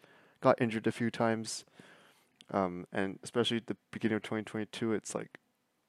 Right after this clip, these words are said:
I almost did zero running, did zero running in f-, January, almost nothing in February, little bit in March, so I, I don't know where my fitness was at.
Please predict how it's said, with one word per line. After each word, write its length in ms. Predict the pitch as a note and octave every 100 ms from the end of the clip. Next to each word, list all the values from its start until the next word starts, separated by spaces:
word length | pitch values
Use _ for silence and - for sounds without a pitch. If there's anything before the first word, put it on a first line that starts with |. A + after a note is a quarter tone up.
| -
I 100 | A2
almost 320 | G#2+ G#2+ -
did 260 | A2 F#2+ G2+
zero 240 | A2+ G#2+
running, 320 | G2+ G2+ G2+ - - _ _
did 160 | - A2+
zero 180 | B2+ B2
running 220 | A2+ A2+
in 140 | G#2 -
f-, 80 | -
January, 520 | - G#2+ G2+ G#2 A2 - _ -
almost 300 | A#2 A2+ -
nothing 220 | G2+ G2+
in 60 |
February, 560 | F#2+ G2+ F#2 G2 G2 G2+ - - - - _ -
little 240 | C#3 C3+
bit 160 | A#2+ A2
in 100 | G2
March, 440 | G2 G#2 - - - -
so 200 | A2+ G2 - _ _ _ _ _ _ _ _ _ _
I, 180 | C3+ B2
I 20 |
don't 140 | C#3 C#3+
know 80 | C#3
where 140 | C3
my 60 | A#2+
fitness 280 | - A2 A2
was 120 | G#2+
at. 240 | A#2+ -